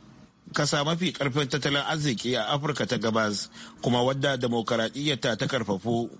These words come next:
ta gudanar da zaɓukan shugaban ƙasa da na majalisar dokoki da kuma na kananan hukumomi ne a ranar Talata. Aikin tattara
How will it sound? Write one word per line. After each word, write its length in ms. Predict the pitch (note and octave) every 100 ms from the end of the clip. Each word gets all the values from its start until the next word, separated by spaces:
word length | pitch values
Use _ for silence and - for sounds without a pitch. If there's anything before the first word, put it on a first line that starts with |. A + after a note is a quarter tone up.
| - - -
ta 140 | B2
gudanar 400 | A#2+ C3 B2+ C#3
da 120 | C3+
zaɓukan 480 | A2+ A#2 C#3 B2+ B2+ A2
shugaban 400 | A2+ G#2 A2+ B2
ƙasa 340 | A#2 B2+ B2
da 100 | A2+
na 100 | A2+
majalisar 460 | C3 A#2+ A#2 A#2+ C3+
dokoki 560 | G#2 G#2 A#2 A2 C3 A2
da 80 | G2+
kuma 200 | A#2 A#2+
na 100 | B2
kananan 400 | A#2+ B2+ B2+ G#2+
hukumomi 600 | G#2+ G#2+ A2 A2+ A#2+ C#3
ne 100 | C3
a 140 | F#2+
ranar 320 | G#2+ A2+ A#2+ A2+
Talata. 560 | G#2 G#2 G2+ G#2+ G2 A2 - - - - - - -
Aikin 320 | A#2 A#2 B2
tattara 480 | G#2 A#2+ A#2 A2 A#2+